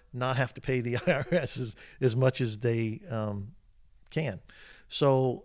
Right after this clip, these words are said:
so here's what God says about that. You know, the Pharisees went to Jesus one day and they said, um, "So tell us, um,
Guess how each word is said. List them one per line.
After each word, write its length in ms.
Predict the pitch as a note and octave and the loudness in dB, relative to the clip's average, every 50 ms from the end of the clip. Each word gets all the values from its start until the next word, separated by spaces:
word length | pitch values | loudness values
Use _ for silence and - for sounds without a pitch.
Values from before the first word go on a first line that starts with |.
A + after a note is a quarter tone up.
| - - | -12 -10
so 520 | - - C#3+ C3+ C3 C3 B2+ B2 - - - - _ _ _ - - | -4 -2 0 0 2 0 0 -2 -4 -8 -14 -20 _ _ _ -18 -6
here's 260 | - B2 E3+ F#3 E3+ | 0 4 4 4 6
what 180 | E3 E3+ C3+ G#2 | 4 4 2 4
God 300 | C3+ C#3+ E3 F3+ E3+ B2 | 6 6 6 6 6 2
says 240 | - - G#2+ F#2+ G#2 | 0 -2 -2 -4 -4
about 280 | G2 F#2+ F#2 F#2+ - | -6 -8 -8 -8 -8
that. 160 | - A2+ A#2 A#2+ | -8 -6 -2 0
You 80 | C3 | 2
know, 140 | C3+ C3 B2+ | 2 2 2
the 80 | A#2 - | 2 2
Pharisees 540 | - D#3 E3 E3+ D#3+ - D3 B2+ B2 A2 | 2 4 4 4 4 2 0 -2 -2 -4
went 260 | B2 - C3+ C#3 C3 - | -4 -2 0 0 0 -2
to 80 | A#2+ | -4
Jesus 400 | A2 A2+ C#3+ D#3+ C#3+ C3 A#2+ - | -4 -2 0 0 0 0 -2 -2
one 160 | B2+ B2 A#2+ | -4 -4 -2
day 160 | A#2+ A#2+ A#2 A#2 | 0 0 0 0
and 100 | A2+ A#2 | -2 -2
they 80 | A#2 | -4
said, 320 | - - B2+ A#2+ A#2 G#2+ - - - - - - _ - | -2 0 0 0 0 -2 -4 -10 -20 -20 -20 -20 _ -2
um, 500 | - C3+ C3+ C3 B2+ B2+ B2 A#2+ B2+ - - - - _ | 0 2 4 4 4 2 0 -2 -6 -8 -14 -20 -20 _
"So 220 | - - - F3+ E3+ | -4 0 0 0 2
tell 260 | - G3+ A3 A3 G3 | 2 2 2 4 2
us, 280 | C3+ A2+ - - - | 2 0 0 -2 0
um, 560 | C3+ B2+ B2 A#2+ A#2 A#2 A#2 A2+ A2 A2+ - | 0 2 2 2 0 0 -2 -6 -8 -10 -12